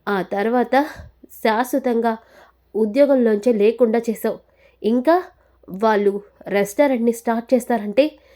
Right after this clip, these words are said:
చేయనివ్వకుండా చేసావు. ఇంట్లో నుంచి కూడా చిల్లి గవ్వ తీసుకోకుండా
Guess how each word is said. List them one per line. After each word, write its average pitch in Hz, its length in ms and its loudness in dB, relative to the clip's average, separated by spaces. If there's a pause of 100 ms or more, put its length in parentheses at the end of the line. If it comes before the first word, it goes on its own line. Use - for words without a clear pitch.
(340)
చేయనివ్వకుండా 277 680 2
చేసావు. 220 380 -6 (400)
ఇంట్లో 202 400 0
నుంచి 208 280 0
కూడా 240 320 0 (240)
చిల్లి 311 500 2
గవ్వ 202 200 0
తీసుకోకుండా 233 720 -2